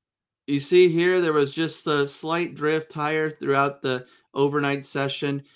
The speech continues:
And this was the first reaction. So the first reaction negative to that P P I data, and then a nice bounce, uh, trading at session highs before U S markets open, then a bit of a dip, uh,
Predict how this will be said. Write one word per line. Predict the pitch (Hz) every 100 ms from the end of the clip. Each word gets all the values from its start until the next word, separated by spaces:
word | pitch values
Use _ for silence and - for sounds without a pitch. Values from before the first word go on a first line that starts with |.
| _
And | 139 151
this | 214 220
was | 208 165
the | 156 151
first | 139 - 143 147 -
reaction. | 143 139 123 117 117 117 107
So | 135 127 123 123 _ _
the | 135
first | 151 196 208
reaction | 185 175 160 156 151 - - 143 131 127
negative | 151 190 170 135 120
to | 143
that | 127 117
P | - 139
P | 135 120
I | 123 135
data, | 131 135 135 131 -
and | 123 120
then | 139
a | 131
nice | 123 131 127
bounce, | 120 120 135 139 - - _ _ _
uh, | 131 127
trading | 131 - 151 170 151 135
at | 123
session | - 143 139 127 123
highs | 131 147 151
before | 135 123 - 151 151 143 - _ _
U | 143 151 143
S | 139
markets | 135 139 139 131
open, | 135 135 139 135
then | 131
a |
bit | 123 151 170
of | 151
a | 139
dip, | 135 - 131 156 - _ _ _ _ -
uh, | 131 127 127